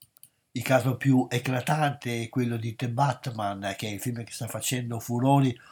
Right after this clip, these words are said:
un po' in tutto il mondo, e di altri che sono bloccati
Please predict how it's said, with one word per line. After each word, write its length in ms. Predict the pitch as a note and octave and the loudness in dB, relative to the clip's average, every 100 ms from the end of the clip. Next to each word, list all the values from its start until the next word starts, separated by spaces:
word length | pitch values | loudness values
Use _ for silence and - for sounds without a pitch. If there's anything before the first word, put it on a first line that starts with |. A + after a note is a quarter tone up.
| - | -10
un 160 | A#2+ G#2+ | -8 2
po' 260 | C3+ A#2+ - | 4 4 2
in 160 | A2 | -8
tutto 260 | - B2 D3+ | -6 -4 -2
il 60 | |
mondo, 580 | D#3 A2 F#2 F2+ G#2+ - - _ | -2 -2 -6 -8 -12 -14 -20 _
e 180 | C3 B2+ | -6 -4
di 180 | C3+ D#3 | 0 0
altri 340 | F2 - B2 | 0 -2 -6
che 60 | A2 | -6
sono 260 | - A2+ A2 | -6 -4 -4
bloccati 680 | A#2+ - A2+ G#2 - A2 | -6 -4 -2 -2 -4 -10